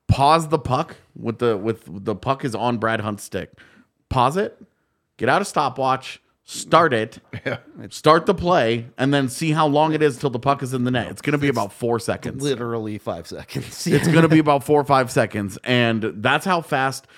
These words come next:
Speaker 1: Saint Louis has to go from, "We're attacking, we're getting to where we need attack-wise. Now we're trying to defend transition defense."
Speaker 2: Yeah.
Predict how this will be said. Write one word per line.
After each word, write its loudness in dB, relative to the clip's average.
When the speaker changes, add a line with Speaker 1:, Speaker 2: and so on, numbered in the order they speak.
Speaker 1:
Saint -2
Louis 2
has 0
to -6
go 2
from, -2
"We're -4
attacking, -6
we're -2
getting -2
to -4
where 2
we -2
need -2
attack-wise. -4
Now 4
we're 2
trying 0
to -2
defend -4
transition -4
defense." -8
Speaker 2:
Yeah. -14